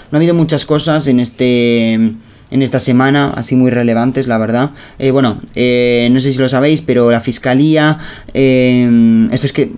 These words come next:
se me acaba de venir a la mente porque lo he leído antes, ¿eh? La fiscalía ha aceptado, recordáis, no sé si recordáis hace dos episodios, que, bueno, tres de hecho creo, eh, que yo cuando estaba en la playa os conté que el Partido Socialista había pedido que se revisaran los treinta mil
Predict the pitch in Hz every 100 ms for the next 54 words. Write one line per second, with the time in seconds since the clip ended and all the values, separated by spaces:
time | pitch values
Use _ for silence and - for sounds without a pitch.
0 | 123 113 120 123 156 156 147 147 160 151
1 | 135 139 139 131 113 113 110 143 - -
2 | - 139 143 143 - 156 147 165 175 165
3 | 165 160 175 170 151 139 135 151 156 147
4 | 160 160 156 147 151 156 135 147 139 113
5 | 147 147 120 - 160 147 143 - - -
6 | - - 135 131 123 117 147 139 113 135
7 | 120 113 123 113 - - - 131 127 123
8 | 135 131 123 143 135 123 117 135 147 123
9 | 139 151 143 196 - - - - 139 -
10 | 135 131 165 170 165 165 - 123 120 117
11 | 147 160 165 156 160 160 - 139 156 -
12 | 117 127 135 131 139 139 135 131 117 117
13 | 135 143 135 123 120 120 113 127 180 185